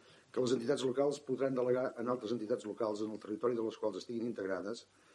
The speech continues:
les facultats de gestió, liquidació, inspecció i recaptació dels ingressos de dret públic que els corresponguin. A l'empara de la previsió legal, aquest ajuntament considera oportú delegar en la Diputació de Barcelona noves facultats de recaptació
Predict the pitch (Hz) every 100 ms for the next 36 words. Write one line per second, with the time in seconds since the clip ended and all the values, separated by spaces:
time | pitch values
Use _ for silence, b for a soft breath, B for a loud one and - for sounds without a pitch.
0 | b b b 110 131 131 143 123 117 120
1 | - 135 139 127 123 131 123 - 107 131
2 | 120 113 107 104 131 120 110 113 117 120
3 | 110 107 - 117 131 104 107 - 92 95
4 | - 78 71 67 _ _ B B B B
5 | B 123 120 151 143 147 135 123 110 110
6 | 127 143 131 110 117 107 127 120 104 120
7 | 113 - 101 131 117 117 120 113 107 101
8 | 90 110 110 - 113 113 123 123 - 110
9 | 101 117 95 95 92 120 98 - 98